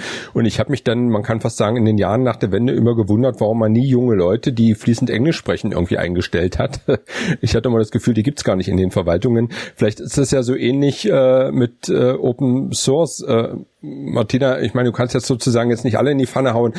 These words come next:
aber, äh, wie, wie ist denn das so in den, in den, zum Beispiel auch in den Landratsämtern? Hast du da einen Überblick? Äh, wa-, wa-, warum blockiert man das so? Weil man tatsächlich so konservativ ist und nichts Neues zulassen will?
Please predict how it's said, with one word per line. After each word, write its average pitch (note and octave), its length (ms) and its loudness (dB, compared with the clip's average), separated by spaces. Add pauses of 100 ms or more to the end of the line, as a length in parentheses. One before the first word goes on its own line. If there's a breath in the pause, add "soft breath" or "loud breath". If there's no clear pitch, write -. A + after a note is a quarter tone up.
(220 loud breath)
aber, A#2 360 0
äh, C3+ 180 0
wie, A#2+ 140 2
wie A#2+ 80 4
ist - 140 -2
denn C#4 120 2
das F3 140 0
so C#3+ 140 2
in A2 100 4
den, A2 240 2
in A#2 180 2
den, G#2 360 2
zum G#2+ 140 2
Beispiel - 200 0
auch G2+ 120 0
in A2+ 80 4
den G#2+ 120 2
Landratsämtern? G#2+ 680 0
Hast - 160 -2
du C#3+ 40 0
da A2+ 140 2
einen A2 100 -2
Überblick? G3+ 580 0
Äh, C#4+ 60 -2
wa-, C#3+ 600 0
wa-, B2 240 0
warum C3 580 0
blockiert - 400 -2
man B2 100 2
das G2 160 2
so? F#2 300 0
Weil G2+ 140 2
man E3+ 160 0
tatsächlich D#3+ 460 0
so C#3+ 100 0
konservativ D#3 640 0
ist D3+ 120 -2
und D#3 100 2
nichts - 280 0
Neues C3+ 280 0
zulassen E3 400 0
will? F#3+ 160 0